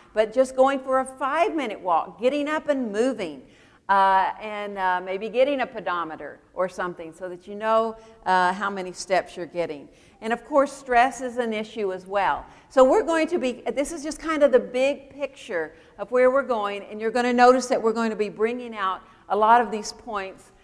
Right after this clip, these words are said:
as we continue today and, and tomorrow. So the fiber, I just wanted, we, we were talking about some of the sources of fiber.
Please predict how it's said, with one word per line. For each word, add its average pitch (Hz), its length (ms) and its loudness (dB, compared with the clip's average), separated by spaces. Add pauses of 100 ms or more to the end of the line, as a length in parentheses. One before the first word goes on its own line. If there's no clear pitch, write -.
(140)
as 202 180 -2
we 214 160 -2
continue 214 680 -12
today 180 640 0 (320)
and, 175 460 -6
and 185 180 -12
tomorrow. 185 560 -6 (260)
So 262 480 4
the 240 80 -6
fiber, 285 380 2
I 240 80 2
just 277 240 -8
wanted, 294 420 -2 (220)
we, 240 360 0
we 233 180 2
were 214 100 4
talking 302 400 2
about 240 220 4
some 220 180 -8
of 202 80 -10
the 196 60 -10
sources 277 500 4
of 254 100 -4
fiber. 233 480 4